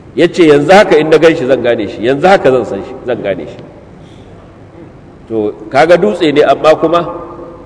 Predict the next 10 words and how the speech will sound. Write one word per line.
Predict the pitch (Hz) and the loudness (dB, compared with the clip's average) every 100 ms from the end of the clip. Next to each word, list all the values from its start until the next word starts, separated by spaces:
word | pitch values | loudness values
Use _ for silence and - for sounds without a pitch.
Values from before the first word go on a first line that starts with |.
| - - - - - - - - - - - - 101 | -20 -20 -20 -20 -20 -20 -20 -20 -20 -20 -20 -12 -6
Annabi | 120 151 147 | -2 0 0
sallallahu | 156 151 143 151 139 | -2 0 2 4 4
alaihi | 131 143 | 4 2
wa | |
sallama | 127 143 143 | 0 0 2
ya | 135 139 | 2 2
ce | - 151 | 2 -2
yana | 151 | 0
masa | 135 131 | -2 -6
sallama. | - 117 123 117 | -6 -6 -4 -6